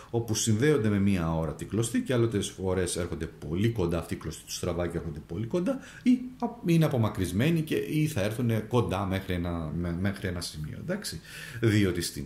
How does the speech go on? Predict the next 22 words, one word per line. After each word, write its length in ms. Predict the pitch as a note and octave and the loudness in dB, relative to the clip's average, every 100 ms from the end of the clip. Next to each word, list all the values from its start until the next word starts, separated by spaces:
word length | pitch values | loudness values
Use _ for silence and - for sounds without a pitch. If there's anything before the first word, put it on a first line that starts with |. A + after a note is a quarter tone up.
| C#2 | -6
ουσία 460 | - C3 G#3 B3 - - | 0 2 2 0 -6 -10
αυτό 240 | F2 G2+ | -4 -2
το 100 | F2 | -2
οποίο 540 | F2 - E2+ D#2+ C#2 - - - - - - - - - | -4 -2 0 0 -2 -10 -20 -20 -20 -20 -20 -20 -20 -14
θέλει 340 | - B2 A#2+ | 0 2 2
να 100 | F#2+ | 2
μας 180 | E2+ - | -2 -4
πει 200 | - F2 | 0 0
αυτό 240 | D#2 - | 0 -2
το 100 | F#2 | -4
σύμβολο 600 | - - G2+ C3+ F3+ A#3 - - - | -4 0 2 4 2 -2 -6 -16 -10
είναι 240 | - A#2+ G#2 | 2 4 6
ότι 300 | - D#2 - | 2 -4 -2
όλα 560 | A2+ B2+ B2 A2+ F#2 D#2 | 2 4 4 4 2 -2
τα 280 | D#2 D2+ - | -6 -14 -8
πάντα 540 | - B2 C3+ C#3 C#3+ D3 - - | -2 -2 -2 -4 -6 -6 -14 0
είναι 440 | A2+ A#2+ B2 A#2+ - | 4 6 4 0 -4
ενωμένα. 680 | G2+ F#2 E2+ D#2+ D2 C2+ - - - - - | -2 0 0 -2 -4 -8 -14 -20 -20 -20 -14
Ο 100 | - | -10
κόσμος, 640 | - A2 C3+ C#3+ G2+ - - | 0 2 2 0 -2 -4 -8
η 80 | F#2 | -6
γη, 460 | E2+ G2 D3 A#2 | -2 0 0 0